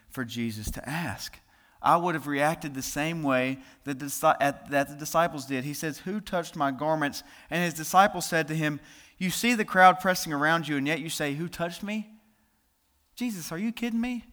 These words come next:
You see all these people behind you, and you're gonna ask, "Who touched you?" Like,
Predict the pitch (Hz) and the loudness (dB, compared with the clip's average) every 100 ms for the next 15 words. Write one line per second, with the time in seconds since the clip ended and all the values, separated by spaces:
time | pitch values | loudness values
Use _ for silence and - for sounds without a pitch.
0 | - - - 214 - 226 226 220 214 226 | -20 -18 -4 -4 0 2 2 0 -2 0
1 | 233 214 202 202 220 220 233 226 - - | 0 0 0 2 2 2 -2 -6 -10 -20
2 | _ _ _ - 190 214 220 120 202 208 | _ _ _ -4 -2 -2 0 4 4 4
3 | 220 214 220 226 - 247 220 180 156 | -2 0 2 0 -2 -2 4 4 4